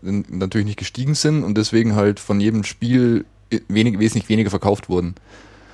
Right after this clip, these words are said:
Und, äh, dadurch kam halt die komplette Industrie in die Krise und eben zu dieser Hochzeit dieser Krise, wo quasi die Schwemme im Maximum war, da wurden halt wirklich Schrottspiele rausgebracht, unter anderem eben E-, E T,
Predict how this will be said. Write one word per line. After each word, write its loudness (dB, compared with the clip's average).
Und, 0
äh, 0
dadurch 0
kam 0
halt 2
die -8
komplette -2
Industrie -2
in 0
die -4
Krise 0
und -4
eben 0
zu -4
dieser 2
Hochzeit 2
dieser -2
Krise, -2
wo -4
quasi -2
die -6
Schwemme 2
im 2
Maximum 0
war, 4
da -2
wurden 0
halt -2
wirklich -6
Schrottspiele -2
rausgebracht, -2
unter -4
anderem -2
eben -4
E-, -4
E -6
T, -4